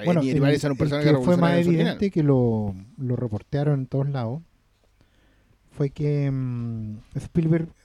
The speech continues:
Speaker 1: pidió que no hubiera subtítulos en la película en Estados Unidos. Subtítulos para todas las partes donde hablan en español. Y creo que el argumento fue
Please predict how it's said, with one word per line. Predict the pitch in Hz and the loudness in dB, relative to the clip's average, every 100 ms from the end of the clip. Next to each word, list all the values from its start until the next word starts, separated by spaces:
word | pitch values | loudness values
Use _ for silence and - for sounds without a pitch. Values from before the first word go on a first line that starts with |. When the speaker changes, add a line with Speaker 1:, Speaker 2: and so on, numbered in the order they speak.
| _ | _
Speaker 1:
pidió | - 143 147 160 | -10 -4 0 0
que | 156 | 0
no | 151 156 | -2 0
hubiera | 151 160 | 0 0
subtítulos | 156 165 - 175 170 170 | -2 -6 -6 -4 -2 -2
en | 170 | -4
la | 170 | -4
película | 165 180 170 170 165 165 | -6 -6 -6 -4 -4 -6
en | 160 156 | -8 -10
Estados | - 151 - | -6 -6 -4
Unidos. | 170 147 - _ _ _ _ _ _ _ _ _ _ _ _ _ _ _ _ | -6 -8 -10 _ _ _ _ _ _ _ _ _ _ _ _ _ _ _ _
Subtítulos | - 127 - 160 165 156 | -2 -2 0 2 4 2
para | - 127 | 0 -4
todas | - 151 156 | -2 -2 -2
las | 151 | -4
partes | - 156 - 151 | -4 -4 -4 -4
donde | 147 139 | -4 -2
hablan | 139 135 | -4 -4
en | 135 | -6
español. | 131 - 147 120 _ _ _ _ _ _ _ _ _ _ _ _ _ - - _ _ _ - - - - | -10 -8 -6 -8 _ _ _ _ _ _ _ _ _ _ _ _ _ -20 -20 _ _ _ -20 -20 -20 -12
Y | 151 135 | -10 -4
creo | 160 170 | 0 2
que | |
el | 170 | 0
argumento | 151 135 147 160 - | -2 -2 -4 -4 -8
fue | - - 156 165 170 170 | -10 -6 -4 -2 -2 -4